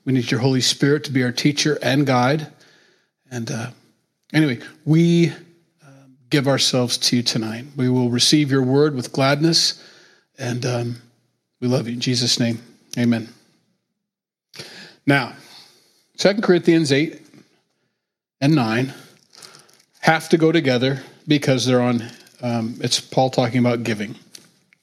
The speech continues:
And I say it like that because we just kinda did a talk on giving two Sundays ago, I think. And, um, it comes up in Scripture every once in a while, and it's just important to, to go over these things. And here's,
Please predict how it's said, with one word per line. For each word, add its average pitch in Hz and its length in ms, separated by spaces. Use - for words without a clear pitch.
And 156 100
I 160 60
say 196 240
it 156 80
like 135 220
that 135 180
because 139 260
we 143 80
just 143 220
kinda 143 240
did 139 480
a 147 60
talk 123 420
on 127 180
giving 123 400
two 127 160
Sundays 113 360
ago, 117 240
I 120 60
think. - 260
And, 113 280
um, 120 260
it 165 80
comes 190 280
up 196 160
in 185 60
Scripture 165 380
every 151 120
once 139 280
in 139 40
a 127 40
while, 127 280
and 135 300
it's 147 140
just 180 340
important 143 460
to, 127 220
to 143 120
go 135 240
over 135 220
these 127 200
things. 123 220
And 139 80
here's, 165 320